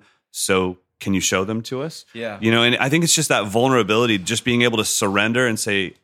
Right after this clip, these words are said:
Speaker 1: "Okay, screw it. Let, can we just let the guard down? This is what I do. This is how I do it." And I know that if you even try to copy all of it, you'll still mix it with your influences, which aren't my influences. So it's gonna come out different anyways.
Speaker 2: Mm-hmm. It's true.
Speaker 1: Yeah.
Speaker 2: Even, even with the playing side of things,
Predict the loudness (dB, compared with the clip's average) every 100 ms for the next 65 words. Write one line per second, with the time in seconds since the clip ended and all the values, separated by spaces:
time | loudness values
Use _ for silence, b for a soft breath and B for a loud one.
0 | _ -14 -8 -4 -4 -4 -4 -6 -4 -4
1 | -2 -2 -2 -2 -4 -4 -6 -4 -4 -2
2 | -4 -6 B B B 0 0 2 2 2
3 | 2 0 0 -4 -2 0 2 2 0 -2
4 | -4 -6 -12 b b -2 0 2 2 2
5 | 2 -2 -4 -6 -4 -2 -2 -2 -4 -2
6 | 0 0 0 -2 0 -2 0 2 2 0
7 | -2 -4 -2 0 2 4 2 2 0 0
8 | 0 2 2 2 0 0 0 0 -2 -2
9 | 0 2 2 2 2 -2 -4 -2 -2 -2
10 | -4 -2 -4 -4 -2 0 -2 -6 -6 -4
11 | -4 -4 -4 -4 -4 -10 _ -14 -8 -2
12 | 0 0 -4 -2 0 2 2 2 2 -2
13 | -2 0 0 0 0 0 -4 -8 -10